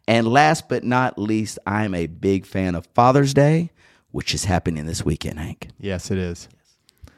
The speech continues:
Speaker 2: That was some intro.
Speaker 1: Thank you.
Speaker 2: A lot of terrible things going on in there. My name's Hank Heimer, and I'm a big fan of, with the summer schedule, having someone to stay up late with you to watch movies and sports.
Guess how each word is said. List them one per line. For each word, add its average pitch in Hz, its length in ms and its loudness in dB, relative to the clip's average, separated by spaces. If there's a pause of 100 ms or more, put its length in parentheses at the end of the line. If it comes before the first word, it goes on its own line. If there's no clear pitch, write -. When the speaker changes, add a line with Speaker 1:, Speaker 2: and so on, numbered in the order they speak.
(180)
Speaker 2:
That 139 100 0
was 139 160 2
some 135 320 2
intro. 123 580 0
Speaker 1:
Thank 143 160 -10
you. 113 60 -4
Speaker 2:
A - 20 0
lot 151 300 6
of 127 100 0
terrible 131 520 0
things 127 340 2
going 113 240 4
on 135 180 4
in 120 120 6
there. 107 260 2 (320)
My 147 160 6
name's 190 240 6
Hank 175 240 4
Heimer, 180 300 4
and 165 100 0
I'm 214 140 0
a 139 80 0
big 165 440 -2
fan 101 540 -6 (340)
of, 143 160 -2
with 277 280 2
the 269 100 0
summer 233 380 2
schedule, 170 640 0 (160)
having 190 240 0
someone 226 400 2
to 208 80 4
stay 185 280 4
up 165 140 0 (260)
late 165 420 2
with 175 260 4
you 120 160 2
to 120 80 2
watch 135 300 -2
movies 143 340 4
and 143 100 -2
sports. - 600 -2